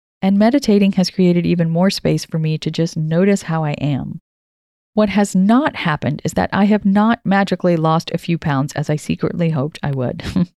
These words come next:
In fact, it increased my sugar cravings a lot at first because alcohol is mostly sugar. They're a bit better now,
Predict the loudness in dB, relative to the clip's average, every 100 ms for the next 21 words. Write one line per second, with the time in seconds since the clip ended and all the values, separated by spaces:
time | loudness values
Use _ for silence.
0 | _ _ _ _ _ 0 0 2 0 0
1 | -2 2 2 2 0 0 4 0 2 0
2 | 0 0 2 2 0 -2 -2 0 0 0
3 | -2 -6 -6 -8 -8 -12 -18 -10 -2 -2
4 | 0 -2 2 2 0 -2 0 -2 -2 -6
5 | -4 -4 -4 -6 _ _ _ _ _ _
6 | 2 4 4 0 0 0 2 0 0 0
7 | -2